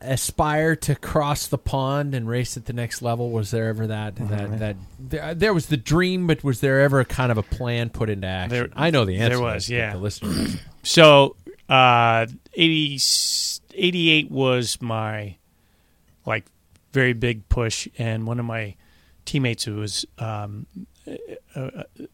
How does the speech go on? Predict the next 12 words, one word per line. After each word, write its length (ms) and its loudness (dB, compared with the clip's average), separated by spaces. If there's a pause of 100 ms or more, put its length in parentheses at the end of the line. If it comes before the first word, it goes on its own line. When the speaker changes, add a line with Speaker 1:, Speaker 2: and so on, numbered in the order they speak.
(300)
Speaker 2:
on 140 0
the 100 -4
fe-, 340 0
uh, 120 2
the 180 -4
women's 380 4
side 340 0
of, 240 -10
of 220 -6
Team 240 -2
Two 160 -2
Wheel, 340 -4